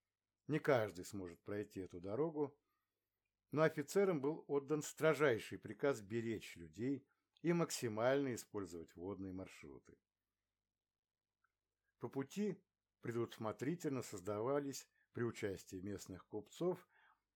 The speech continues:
пункты для приема переселенцев, в которых они могли бы отдохнуть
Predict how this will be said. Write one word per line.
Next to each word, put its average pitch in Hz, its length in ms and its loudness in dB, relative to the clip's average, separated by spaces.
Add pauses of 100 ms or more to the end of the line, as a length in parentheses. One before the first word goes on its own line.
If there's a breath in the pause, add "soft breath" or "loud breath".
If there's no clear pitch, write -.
(140)
пункты 170 460 0
для 127 140 4
приема 139 420 0
переселенцев, 120 840 0 (540)
в - 80 -20
которых 117 480 0
они 110 160 -2
могли 104 320 -4
бы 92 140 -4
отдохнуть 98 640 -6